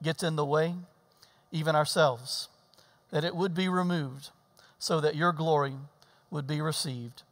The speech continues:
to the fullest extent. And we pray this in Jesus' name. Amen. Amen.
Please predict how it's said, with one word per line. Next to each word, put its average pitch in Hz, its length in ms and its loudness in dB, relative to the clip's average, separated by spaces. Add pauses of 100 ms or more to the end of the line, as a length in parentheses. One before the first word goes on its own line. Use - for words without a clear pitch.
to - 100 -12
the 135 100 -6
fullest 185 420 0
extent. - 640 -6 (360)
And 143 120 -2
we 139 100 -2
pray 151 260 2
this 147 240 0
in 143 120 -6
Jesus' 139 420 -4
name. 127 340 -6 (480)
Amen. 135 540 -4 (380)
Amen. 139 380 -10